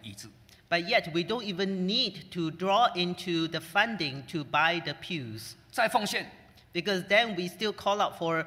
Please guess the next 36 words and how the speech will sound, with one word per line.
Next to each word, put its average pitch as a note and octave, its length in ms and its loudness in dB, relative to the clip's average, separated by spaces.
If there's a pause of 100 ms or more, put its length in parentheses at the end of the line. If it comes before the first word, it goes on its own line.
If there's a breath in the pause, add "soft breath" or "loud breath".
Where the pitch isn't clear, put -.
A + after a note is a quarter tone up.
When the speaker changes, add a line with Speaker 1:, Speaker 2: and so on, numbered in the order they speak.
(160 loud breath)
Speaker 2:
offering. F#3 460 2 (340)
Speaker 1:
因 G#3+ 100 -8
为 B3 80 -2
假 - 160 0
如 G#3 100 0
用 A3 140 0
这 G#3+ 140 -2
十 - 200 -6
万 G3 200 2
块 G3+ 240 2
钱、 D#3+ 220 0
两 D3+ 120 2
万 F3 120 0
去 F#3+ 120 -2
买 C#3+ 240 0 (440)
椅 C3+ 120 -8
子 C3+ 140 -10
的 C#3 140 -8
话， C#3+ 260 2
那 F#3 80 -2
大 G#3+ 220 4
家 G3+ 120 0
就 G3+ 120 0
少 E3 340 4
去 G#3+ 160 -6
一 F3 140 -8
个 E3+ 120 -2
神 E3 320 -4
祝 - 180 -10
福 E3+ 140 -12
的 E3+ 80 -2
机 E3+ 220 -8
会 F3+ 280 -6
了。 C#3 100 -4
哎 B2 240 -4
呀。 G2+ 320 -10